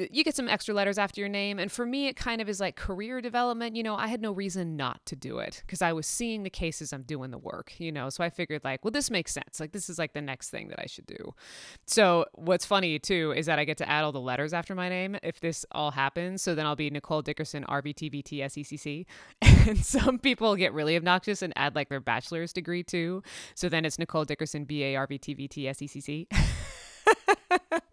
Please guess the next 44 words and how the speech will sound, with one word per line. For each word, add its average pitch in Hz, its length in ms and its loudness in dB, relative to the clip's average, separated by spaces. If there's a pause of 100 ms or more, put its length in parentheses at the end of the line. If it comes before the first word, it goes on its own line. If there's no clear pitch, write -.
(500)
So - 160 -4
maybe 175 280 0
I'll 139 80 -4
just - 220 -8
do 139 160 -6
that 113 180 -6
just - 220 -14
for 113 100 -10
fun. - 300 -8 (760)
Um, 175 180 6
it 175 100 2
does 285 200 8
mean 254 160 4
I 180 60 4
get 165 200 0
to, 143 240 0
I 165 100 2
could 170 160 -4
lecture 135 680 0
at 139 160 0
these 139 180 -6
conferences. 135 840 -4
Um, 123 200 -6
there's 123 140 -10
the - 180 -8
ivex 123 560 -6
conference. 120 580 -10
Oh 127 60 -6
God, 131 180 -6
I'm 127 60 -8
gonna 117 160 -10
forget - 240 -10
what - 100 -10
that 52 120 -6
acronym - 440 -8
is. 131 100 -10
It's, 135 60 -10
like, 151 140 -8
International 147 540 -6
Veterinary 135 380 -8
Emergency 139 500 -10
and 143 80 -10
Critical 180 320 -8
Care 233 420 -8